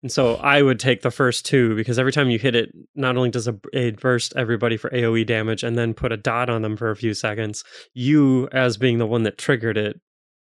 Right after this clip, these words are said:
uh, takes a hundred percent more damage from all subsequent times. And so I take the first two, but I do them with A M S so that it didn't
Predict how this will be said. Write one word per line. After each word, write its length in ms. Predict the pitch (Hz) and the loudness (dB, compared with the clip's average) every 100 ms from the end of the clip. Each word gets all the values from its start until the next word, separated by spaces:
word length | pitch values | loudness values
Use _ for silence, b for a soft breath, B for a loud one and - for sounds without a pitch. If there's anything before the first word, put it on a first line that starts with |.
| - | -10
uh, 300 | 113 107 104 | -4 -2 -2
takes 340 | - 123 - - | 0 -2 -2 -6
a 60 | |
hundred 260 | 135 123 117 | 0 2 2
percent 360 | 123 - 120 | 0 -2 -2
more 240 | 123 123 120 | 0 0 0
damage 380 | 110 110 107 - | 0 -2 -4 -2
from 280 | 120 110 | -4 -4
all 200 | 113 113 | -4 -4
subsequent 720 | 110 - 113 - 117 117 104 - | -4 -4 -4 -4 -6 -4 -6 -8
times. 400 | 123 107 113 - _ _ b b - | -6 -6 -6 -8 _ _ b b -14
And 140 | 104 | -10
so 360 | - 123 131 - B B | 0 4 4 2 B B
I 140 | - 139 | -2 0
take 240 | 156 135 | 2 0
the 80 | 117 | 0
first 320 | - 135 - | 2 2 2
two, 240 | - 117 110 | 0 0 0
but 160 | 117 | 0
I 80 | 117 | 0
do 240 | 110 127 | 2 2
them 180 | 117 110 | 4 2
with 220 | 110 113 - | 2 0 -4
A 140 | 127 | -4
M 140 | 110 107 | -2 0
S 400 | 110 107 - - _ _ _ _ _ _ _ - | -2 -2 -6 -12 _ _ _ _ _ _ _ -12
so 200 | - 117 | -4 -2
that 260 | 113 107 - | -2 -4 -6
it 180 | 120 | -10
didn't 280 | - 117 110 | -8 -8 -8